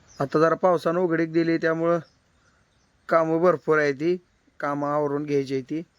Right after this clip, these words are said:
डाळिंबाचा पेपर मारायचा राहिला आहे, ते राहिला आहे पाच सहा वेळेचा. पण केळीतनं एकदा क्लिअर झालं का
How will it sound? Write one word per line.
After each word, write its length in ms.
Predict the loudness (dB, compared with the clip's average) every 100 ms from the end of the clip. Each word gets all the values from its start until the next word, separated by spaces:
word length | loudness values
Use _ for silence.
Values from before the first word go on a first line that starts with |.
| _ _ _ -2
डाळिंबाचा 440 | 0 2 0 -4
पेपर 260 | -4 -4 -4
मारायचा 380 | -2 0 0 0
राहिला 260 | -2 -2
आहे, 80 | -4
ते 60 | -2
राहिला 280 | -2 -2 -2
आहे 160 | -4
पाच 160 | -6 -6
सहा 120 | -4
वेळेचा. 360 | -4 -4 -4 -8 -10 _ -20 _ _ _ _ _ -20 _ _ _ -20 -20 _ _ _ _ _ _ _ -20 -18 -18 -20 -20 -20 -10 -2
पण 120 | -2 0
केळीतनं 360 | 4 4 4 0
एकदा 240 | 0 0
क्लिअर 360 | -2 -2 0 2
झालं 280 | 2 0
का 120 | 0